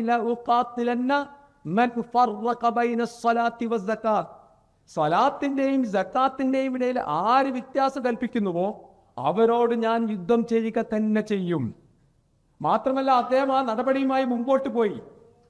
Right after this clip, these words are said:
നബി സല്ലല്ലാഹു അലൈഹി വസല്ലമയുടെ വിയോഗാനന്തരം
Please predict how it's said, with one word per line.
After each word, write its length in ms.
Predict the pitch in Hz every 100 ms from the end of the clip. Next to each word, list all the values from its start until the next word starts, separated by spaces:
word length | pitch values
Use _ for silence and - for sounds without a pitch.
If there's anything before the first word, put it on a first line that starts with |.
| _ -
നബി 140 | -
സല്ലല്ലാഹു 600 | 151 208 220 220 226 214
അലൈഹി 280 | 220 220 208 220
വസല്ലമയുടെ 580 | 214 220 226 226 226 220
വിയോഗാനന്തരം 1000 | 175 185 220 220 220 220 220 214 240